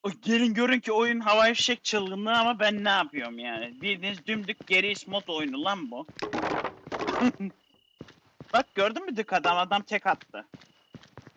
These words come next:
Ya gördün mü dik adam? Ha, şu belediye banklarını alan. Sotilifon mu? Ksilifon deme ama ksilefon. Dur. Bunu ne yapacağız? Dur. Artık sen basket oynama.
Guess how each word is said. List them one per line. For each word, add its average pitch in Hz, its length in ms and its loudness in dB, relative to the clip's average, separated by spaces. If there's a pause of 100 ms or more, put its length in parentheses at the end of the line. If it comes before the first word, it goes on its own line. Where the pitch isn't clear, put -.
(300)
Ya 160 360 0 (480)
gördün 254 300 -4
mü 247 140 -6
dik - 160 -8
adam? 160 280 -10 (1120)
Ha, 151 240 2
şu - 260 -16
belediye 170 680 2
banklarını 170 560 0
alan. 196 200 -4 (1200)
Sotilifon 220 600 -2
mu? 214 240 -6 (460)
Ksilifon 208 580 -2
deme 175 200 -2
ama 113 180 -8
ksilefon. 151 680 -6 (1400)
Dur. 175 160 4 (320)
Bunu 196 200 -6
ne 220 60 2
yapacağız? 226 480 0 (140)
Dur. 165 160 0 (1080)
Artık 180 340 2
sen 226 200 -2
basket 208 360 -2
oynama. 208 420 -2